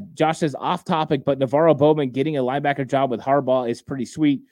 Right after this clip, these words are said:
Yeah, I love to see that. I love to see NaVorro Bowman, um, career definitely cut short,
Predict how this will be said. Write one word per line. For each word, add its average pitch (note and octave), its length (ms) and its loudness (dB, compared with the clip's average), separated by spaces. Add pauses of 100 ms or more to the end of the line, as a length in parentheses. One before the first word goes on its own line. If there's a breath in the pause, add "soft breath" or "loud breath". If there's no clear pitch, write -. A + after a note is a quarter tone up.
(420 soft breath)
Yeah, G3+ 180 4
I G3 40 4
love G#3+ 260 0
to G#3 80 -2
see F#3 200 -2
that. G#2 220 2
I A2+ 40 2
love D3+ 220 2
to D3 80 -2
see D3+ 440 -2 (260)
NaVorro C#3+ 400 4
Bowman, C#3+ 640 -2
um, G#2 280 -6
career E3 360 -2
definitely C#3 760 -6
cut D3 220 -10
short, C#3+ 380 -4